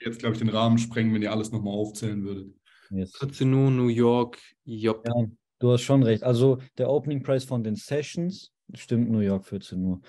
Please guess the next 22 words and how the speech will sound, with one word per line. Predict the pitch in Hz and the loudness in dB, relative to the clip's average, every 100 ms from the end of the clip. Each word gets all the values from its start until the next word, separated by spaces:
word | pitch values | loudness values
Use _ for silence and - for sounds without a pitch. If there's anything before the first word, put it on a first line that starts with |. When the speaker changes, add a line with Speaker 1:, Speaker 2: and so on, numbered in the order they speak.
| - - | -20 -6
Speaker 2:
Ich | 123 120 | -4 2
glaub, | 131 - - _ _ _ _ | 2 2 -4 _ _ _ _
aber | - 117 | 0 4
es | 120 - | 4 2
gibt | 135 | 2
auch | 139 | 4
noch | 123 | 4
so | 120 120 | 4 2
einen | 110 | 4
Market | 113 131 135 123 - | 4 4 2 -2 0
Opening | 104 - 95 92 | -4 -4 -6 -6
Price, | - 95 107 | -4 -4 0
weil | 104 | 0
der | 107 | 4
Markt, | 113 139 139 - _ _ _ _ - | 4 2 0 -10 _ _ _ _ -4
ähm, | 120 107 104 101 101 _ _ - | 0 2 2 0 -4 _ _ -6
wie | 110 | -2
sagt | 123 | 0
man | 123 | 0
das, | 104 95 | -2 -4
der | 117 | -4
Marktalgorithmus | 113 135 139 123 113 113 151 143 147 135 | -2 -4 -4 -4 -4 -2 -4 -4 -6 -8